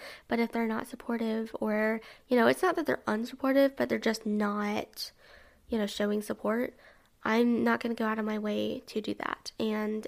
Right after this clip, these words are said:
it's been a great learning experience. Very glad it happened in high school and that I'm not just now figuring out these different things, because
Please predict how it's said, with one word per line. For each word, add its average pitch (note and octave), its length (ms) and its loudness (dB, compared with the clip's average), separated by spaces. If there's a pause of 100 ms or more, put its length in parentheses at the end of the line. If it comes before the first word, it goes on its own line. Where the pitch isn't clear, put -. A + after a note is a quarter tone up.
(160)
it's - 220 4
been F#4+ 160 4
a F4 60 2
great E4 260 0
learning C#4+ 280 2
experience. C4+ 420 0
Very C4+ 240 -2
glad C4+ 180 -2
it C#4 40 -2
happened B3 300 -2
in A#3+ 80 0
high A#3 120 -2
school A#3 260 -4
and A3+ 140 -2
that A3 80 -2
I'm A3 120 -2
not G#3+ 240 -4
just A3 220 -4
now A3 140 -2
figuring G#3+ 360 -6
out G3+ 240 -2 (360)
these G#3+ 160 4
different - 320 -6
things, A#3 460 4
because G#3+ 540 -2